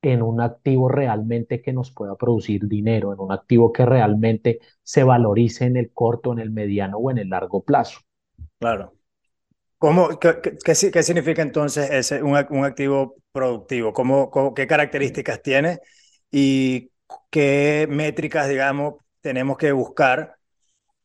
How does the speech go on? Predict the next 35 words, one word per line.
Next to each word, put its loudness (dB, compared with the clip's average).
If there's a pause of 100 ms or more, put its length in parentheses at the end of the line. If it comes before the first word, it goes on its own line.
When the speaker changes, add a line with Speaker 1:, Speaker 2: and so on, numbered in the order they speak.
(300)
Speaker 2:
eh, -2
para 0
analizarla -2
y -6
ver -4
si -4
efectivamente -4
es -6
un, -4
es, -10
es -8
una, 0
es -8
una -2
propiedad 0
que, 0 (280)
un -6
proyecto 2
que 0
hace, -2
que -2
hace -4 (140)
Speaker 1:
Claro. 2
Speaker 2:
sentido? -2 (720)
Speaker 1:
Esa 4
es 4
una 4
palabra 2
que, 0
que -2
mencionas. -6
Es 2
realmente 2
muchos, -2 (260)
eh, -8